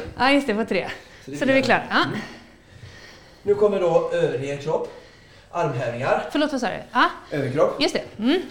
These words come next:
Speaker 2: Och istället för knäna, för du är lite så här halvstark.
Speaker 1: Ja.
Speaker 2: Så jag tänker att du ska göra på tå andra gången.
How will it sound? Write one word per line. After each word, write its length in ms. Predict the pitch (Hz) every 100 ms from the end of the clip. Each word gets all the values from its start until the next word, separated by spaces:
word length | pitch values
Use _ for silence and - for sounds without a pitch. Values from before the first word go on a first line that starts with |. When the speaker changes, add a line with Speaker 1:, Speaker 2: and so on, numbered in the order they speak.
| - -
Speaker 2:
Och 160 | 175 -
istället 320 | 190 202 -
för 60 | -
knäna, 460 | - 175 139 151 170
för 80 |
du 160 | 160 190
är 40 |
lite 200 | 180 -
så 60 | 160
här 80 | 143
halvstark. 560 | 170 127 - 151 170 - - - -
Speaker 1:
Ja. 240 | 208 247 247 - -
Speaker 2:
Så 80 |
jag 60 | 175
tänker 140 | 180 160
att 40 |
du 40 |
ska 100 | 147
göra 100 | 180
på 60 | 175
tå 400 | - 214 226 226
andra 240 | 196 156
gången. 380 | 180 147 135 165